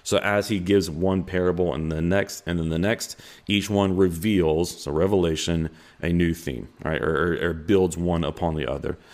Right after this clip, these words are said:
And so they're meant to work together and build on each other. So very often you'll see a string of kingdom parables, and one of them, uh, like the, the mustard seed that I read to you before, tells us, okay, so the kingdom,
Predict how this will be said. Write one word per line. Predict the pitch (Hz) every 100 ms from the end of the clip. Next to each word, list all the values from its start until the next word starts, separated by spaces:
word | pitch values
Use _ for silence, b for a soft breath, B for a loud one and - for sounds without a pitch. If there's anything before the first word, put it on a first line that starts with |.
| B B
And | - 92
so | - 117
they're | 101 95
meant | 95 110
to | -
work | 98 127
together | 113 101 95 90
and | 80 85
build | 95 95 -
on | 82 85
each | - 85 -
other. | 78 76 73
So | 85
very | 85 101
often | 101 101 101 92
you'll | 90 87
see | - 95 90
a | 71
string | - 104 95
of | 90
kingdom | 107 95 87
parables, | 117 127 123 127 - B B B B B _
and | 98 92 90
one | 90 104
of | 110
them, | 101 101 101 95 - - _ _
uh, | 92 90 82 78 - - _ -
like | 92 85
the, | 95 92
the | 69 90
mustard | 101 98 85
seed | - 73 69
that | 73 80
I | 78 - - -
read | 87 85
to | -
you | 87 80
before, | 76 82 67 - - _ _ _ _ _ _ - -
tells | 110 92
us, | 90
okay, | 110 107
so | 90 92
the |
kingdom, | 87 113 113 87 92